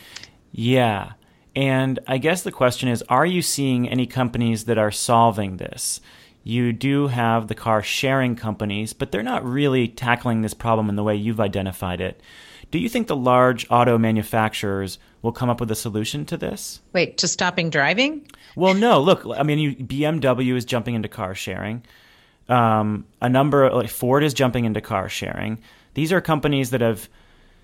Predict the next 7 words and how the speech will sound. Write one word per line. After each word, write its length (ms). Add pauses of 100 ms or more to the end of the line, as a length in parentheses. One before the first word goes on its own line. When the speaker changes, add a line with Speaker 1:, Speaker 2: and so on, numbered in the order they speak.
(500)
Speaker 1:
signaled 760
a 100
willingness 720
to 140
embrace 540
this 200
sector, 680